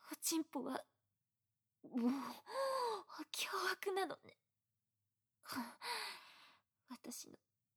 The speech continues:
青まんこに、当てたり、入ったりするたびに、ぐにゅぐにゅって、子宮の奥を叩いてきて。も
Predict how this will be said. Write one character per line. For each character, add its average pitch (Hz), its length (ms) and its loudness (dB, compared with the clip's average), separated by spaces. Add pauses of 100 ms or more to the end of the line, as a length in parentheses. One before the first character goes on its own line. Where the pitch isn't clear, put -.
(460)
青 302 320 8
ま 302 140 4
ん 320 80 0
こ - 160 -2
に、 - 80 -10 (1040)
当 311 80 -2 (1040)
て 370 140 -4
た - 80 -2
り、 - 120 0 (1040)
入 339 260 10
っ - 140 0
た - 120 2
り - 160 2
す - 160 0
る 339 100 6
た 427 160 8
び 427 80 8
に、 453 80 4 (1300)
ぐ 196 80 -2
に 220 160 -2
ゅ - 20 -4
ぐ 151 200 -8
に 156 100 -10
ゅ - 20 -8
っ - 60 -12 (260)
て、 - 140 -12 (1500)
子 - 380 -2
宮 302 100 8
の 302 160 8
奥 - 260 2
を 339 60 2
叩 427 340 8
い 381 60 10
て - 180 -4
き - 120 -8
て。 - 160 -16 (1040)
も 311 80 2